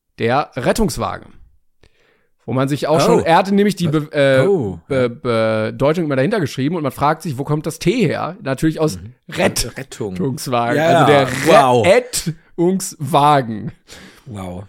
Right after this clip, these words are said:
Speaker 2: Mhm.
Speaker 1: Natürlich. So, dann haben wir den H L F, den Hilfs-, Hilfeleistungslöschgru-, das Hilfeleistungslöschgruppenfahrzeug. So.
Speaker 2: H L F.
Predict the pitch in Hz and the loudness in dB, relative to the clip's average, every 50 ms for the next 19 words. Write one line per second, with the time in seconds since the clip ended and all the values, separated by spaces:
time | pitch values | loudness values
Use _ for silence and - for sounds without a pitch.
0 | _ _ _ - 127 120 113 123 131 151 170 156 175 165 131 101 - - - _ | _ _ _ -8 -6 -4 -2 0 2 2 4 4 4 2 2 0 -4 -12 -20 _
1 | _ _ _ - _ _ 131 147 185 175 135 - - - - - - 147 170 196 | _ _ _ -20 _ _ 0 2 4 4 4 0 -4 -12 -18 -4 -2 0 2 2
2 | 214 240 233 220 220 208 175 135 127 151 196 220 202 185 196 170 151 160 165 156 | 2 2 2 2 2 0 0 0 0 2 2 2 2 2 -2 0 0 0 0 0
3 | - - - - 151 151 156 151 - _ _ _ _ - - - - - - 175 | -4 -12 -4 0 0 0 0 0 -4 _ _ _ _ -16 -14 -12 -12 -2 2 4
4 | 190 226 277 320 - - - - - - _ _ _ - 170 269 320 302 - 240 | 4 6 4 2 0 -2 -6 -8 -8 -12 _ _ _ 0 2 2 0 0 0 0
5 | 220 180 165 175 196 220 208 - 220 214 202 - - 156 160 226 240 - - - | 2 2 2 2 2 0 0 -2 -2 -2 -2 -2 -4 0 2 2 2 2 -2 -6
6 | 151 156 156 - - _ - _ _ - - _ _ _ - - - - _ - | -6 -6 -6 -8 -14 _ -20 _ _ -20 -20 _ _ _ -20 -20 -20 -8 _ 0
7 | 180 240 226 - - - _ _ - 170 247 247 - 175 180 196 196 - 180 123 | 2 2 0 -2 -8 -12 _ _ 0 2 2 2 2 2 2 2 2 0 -2 -2
8 | 127 165 220 - - - 156 - 127 - - 104 98 95 - 92 82 92 - - | 0 0 0 0 0 -4 -6 -6 -6 -6 -6 -6 -6 -8 -10 -12 -14 -12 -8 -6
9 | 131 123 92 87 - _ _ _ _ _ _ _ _ _ _ _ _ - - - | -6 -6 -6 -10 -14 _ _ _ _ _ _ _ _ _ _ _ _ -20 -4 0
10 | 156 190 226 196 208 196 185 185 202 175 - - - - | 0 2 2 2 0 0 0 0 -2 -2 -2 -6 -14 -20